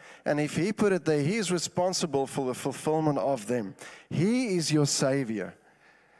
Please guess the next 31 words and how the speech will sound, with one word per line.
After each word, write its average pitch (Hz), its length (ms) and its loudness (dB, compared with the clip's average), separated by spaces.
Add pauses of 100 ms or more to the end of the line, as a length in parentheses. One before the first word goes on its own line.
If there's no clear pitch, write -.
(460)
And 123 120 -2
so 151 240 4
often 165 380 2
we 131 120 -2
forget, 120 540 -4 (760)
and 104 100 -6
we 113 80 -4
try 139 240 0
and 127 80 -2
save 135 320 0
ourselves, 117 920 0 (320)
and 113 120 -4
we 120 100 0
lie 131 240 2
awake 135 340 0
at 135 140 -2
night, 127 320 0
we 120 100 -4
get 131 200 -4
stressed - 440 -2
out. 139 360 0 (2250)
But 123 140 -2
I 127 80 2
re-, 131 160 2
wanna, 139 320 0
wanna, 139 400 0
wanna 131 220 0
remind 135 460 2
you 160 100 -2
this 151 260 -4
year, 101 400 -4